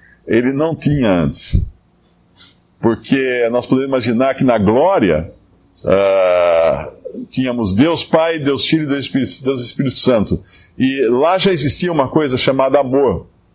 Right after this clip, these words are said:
Na glória, antes de existirem anjos, antes de existirem pessoas, existia amor. O Senhor Jesus veio do seio do Pai. E, e o Pai, ele fala, "O Pai me ama."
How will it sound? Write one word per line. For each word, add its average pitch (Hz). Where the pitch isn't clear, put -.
Na 131
glória, 147
antes 190
de 214
existirem 170
anjos, 135
antes 165
de 175
existirem 156
pessoas, 151
existia 170
amor. 170
O 110
Senhor 208
Jesus 170
veio 180
do 151
seio 202
do 123
Pai. 80
E, 120
e 127
o 131
Pai, 190
ele 120
fala, 160
"O 139
Pai 180
me 180
ama." 131